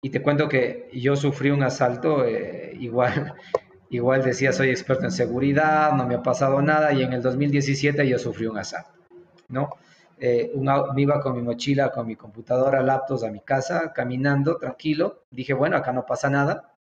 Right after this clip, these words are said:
Y resulta que un auto estuvo parado diez metros de mi casa. Tres chicos con pistola me dijeron, "Este es un asalto". Claro, está bien. Eh, tomen mi teléfono, tomen mi mochila, les agradezco por, por enseñarme un poco, pues, y, y no pasa nada.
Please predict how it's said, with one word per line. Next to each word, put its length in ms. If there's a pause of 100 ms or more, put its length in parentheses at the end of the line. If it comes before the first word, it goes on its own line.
(760)
Y 100
resulta 440
que 160
un 120
auto 260
estuvo 260
parado 640 (200)
diez 380
metros 380
de 100
mi 160
casa. 480 (840)
Tres 200
chicos 360
con 200
pistola 460
me 80
dijeron, 380
"Este 180
es 60
un 100
asalto". 460
Claro, 500
está 160
bien. 400 (1160)
Eh, 360
tomen 260
mi 100
teléfono, 540
tomen 220
mi 80
mochila, 640
les 240
agradezco 500
por, 400
por 140
enseñarme 480
un 80
poco, 360
pues, 220
y, 380
y 80
no 160
pasa 240
nada. 180